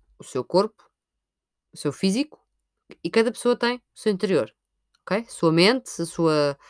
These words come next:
forma de sentir, a sua forma de viver, a sua forma de ver a vida, ok? O seu sentido crítico, tudo.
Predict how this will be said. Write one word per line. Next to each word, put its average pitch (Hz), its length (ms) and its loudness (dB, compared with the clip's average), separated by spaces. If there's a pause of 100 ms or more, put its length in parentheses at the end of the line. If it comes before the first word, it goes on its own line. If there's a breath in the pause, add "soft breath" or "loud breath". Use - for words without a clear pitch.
(180 soft breath)
forma 170 420 4
de - 80 -12
sentir, 208 800 0 (440 soft breath)
a 165 80 -2
sua 165 200 2
forma 180 440 6
de 156 80 -2
viver, 165 480 4
a 196 60 0
sua 170 220 -6
forma 180 380 2
de 165 100 -4
ver 165 160 2
a 160 40 4
vida, 170 480 -4 (320)
ok? 147 380 -2
O 262 60 -8 (800)
seu - 180 -4
sentido 170 440 0
crítico, 196 580 0 (540)
tudo. - 360 -2